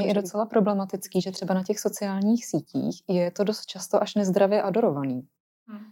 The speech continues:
Speaker 1: Že
Speaker 2: Jo, určitě.
Speaker 1: ty, ty jsi ta supermatka, která zvládá všechno a ty máš prostě dvě děti, vztah, byt, práci. A přitom je to prostě neustále, jako má člověk tu mom guilt, já nevím, jestli
Speaker 3: Hmm.
Speaker 1: existuje český ekvivalent, ale ta vina je takový všudy přítomný pocit,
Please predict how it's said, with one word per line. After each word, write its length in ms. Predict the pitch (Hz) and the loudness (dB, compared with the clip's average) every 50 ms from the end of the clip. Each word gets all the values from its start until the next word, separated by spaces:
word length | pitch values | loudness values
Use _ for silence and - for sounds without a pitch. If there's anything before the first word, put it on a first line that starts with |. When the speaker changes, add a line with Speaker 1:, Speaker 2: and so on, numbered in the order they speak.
| - _ _ | -20 _ _
Speaker 1:
Že 160 | 170 160 - 240 | -2 8 10 12
Speaker 2:
Jo, 120 | 220 180 170 | 12 12 10
určitě. 340 | 208 - 208 302 - - 196 | 6 6 6 6 6 6 4
Speaker 1:
ty, 80 | 190 - _ | 4 4 _
ty 100 | - 196 | 0 0
jsi 180 | - - 214 | 4 4 2
ta 160 | 202 - 196 | 2 2 -2
supermatka, 760 | 185 - - 180 - - 190 190 190 190 190 185 - - 190 185 | -2 -2 -2 -4 0 2 4 4 6 4 2 0 -2 -4 -4 -2
která 280 | - - 185 180 180 | -2 0 0 2 2
zvládá 340 | 170 180 180 180 170 175 165 | 0 0 -2 -2 -2 -4 -6
všechno 360 | 165 - - - - 185 185 | -6 -10 -14 -10 -4 0 2
a 80 | 185 185 | 2 2
ty 60 | 175 | 2
máš 140 | 175 170 165 | 0 -4 -6
prostě 280 | - - - - - 185 | -10 -14 -10 -2 -2 -2
dvě 200 | 165 165 175 165 | 0 0 0 0
děti, 560 | 165 165 165 - - 175 175 170 170 170 165 165 | 0 -2 -4 -4 -2 0 0 0 0 0 -2 -4
vztah, 520 | - - - - - 160 160 160 160 - | -8 -14 -12 -8 -6 -6 -6 -6 -6 -6
byt, 400 | 156 143 160 160 160 160 160 - - _ | -4 -2 0 0 -2 -2 -4 -10 -12 _
práci. 600 | 170 165 160 165 165 - - - 170 165 175 180 _ _ _ _ _ _ _ _ _ _ _ _ | -8 -6 -6 -8 -10 -8 -4 -4 -2 -2 -4 -8 _ _ _ _ _ _ _ _ _ _ _ _
A 40 | 185 | -8
přitom 360 | - - 202 190 - 190 185 | -2 -2 0 4 4 4 6
je 100 | 180 180 | 4 4
to 140 | 180 190 185 | 2 0 0
prostě 300 | 185 190 180 - - 190 | 0 -2 -4 -2 0 0
neustále, 800 | 180 180 175 175 - - - 185 180 180 180 175 175 175 175 - - | 0 0 0 -4 -8 -6 -4 -2 -2 0 -2 -2 -4 -4 -6 -6 -6
jako 300 | - 190 185 180 - 175 | -4 -4 -4 -2 0 0
má 140 | 180 180 185 | 0 0 -2
člověk 420 | - - 190 175 175 180 180 - _ | -4 -4 -4 -2 -2 -2 -4 -4 _
tu 100 | - 180 170 165 - _ _ _ | -2 -2 -2 -2 -6 _ _ _
mom 240 | 180 175 175 190 190 | -2 0 2 4 4
guilt, 280 | 165 160 151 151 - - | 4 2 0 0 -4 -6
já 100 | 156 156 | -8 -6
nevím, 240 | 160 156 165 160 165 | -6 -6 -4 -4 -4
jestli 200 | 160 - 220 170 | -4 -4 -4 -6
Speaker 3:
Hmm. 100 | 165 170 156 | -4 -4 -4
Speaker 1:
existuje 480 | 156 - 185 180 - - 185 185 185 | -4 -2 -4 -4 0 4 4 4 4
český 260 | - - 175 - - - | 4 0 0 2 4 2
ekvivalent, 400 | - - - 170 170 170 160 - | 2 4 2 2 2 4 2 6
ale 180 | - - 170 | 6 6 6
ta 120 | 170 - 185 | 6 4 4
vina 300 | 180 185 185 180 160 156 | 4 4 4 2 2 0
je 100 | 160 165 | -2 -4
takový 320 | 170 170 - 175 175 175 | -4 -2 2 2 2 2
všudy 300 | 175 - - - 165 165 | 0 -2 -8 -6 -6 -6
přítomný 480 | 185 - - 170 - - 180 175 180 185 | -6 -2 -4 -2 0 2 0 2 0 -2
pocit, 400 | - - 160 - - 151 143 | -6 -10 -16 -8 -4 -4 -4